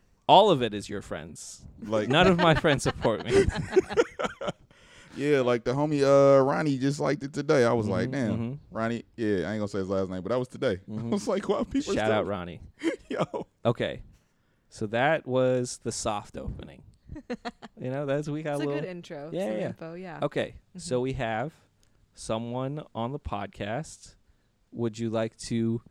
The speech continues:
Speaker 3: What's my name?
Speaker 2: I'm going to do this.
Speaker 3: <laughs>
Speaker 2: So, I have my friend on the podcast. Thank
Speaker 1: Kara.
Speaker 2: you.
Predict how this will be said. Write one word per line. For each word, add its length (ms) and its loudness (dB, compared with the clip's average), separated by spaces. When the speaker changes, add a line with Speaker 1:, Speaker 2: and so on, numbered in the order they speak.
Speaker 3:
What's 160 -14
my 140 -14
name? 280 -14
Speaker 2:
I'm 200 -4
going 220 0
to 80 -4
do 220 0
this. 160 0
Speaker 3:
<laughs> 180 -12
Speaker 2:
So, 420 -2
I 140 -4
have 100 0
my 160 -2
friend 200 0
on 120 0
the 80 -2
podcast. 560 4
Thank 100 8
Speaker 1:
Kara. 160 8
Speaker 2:
you. 180 6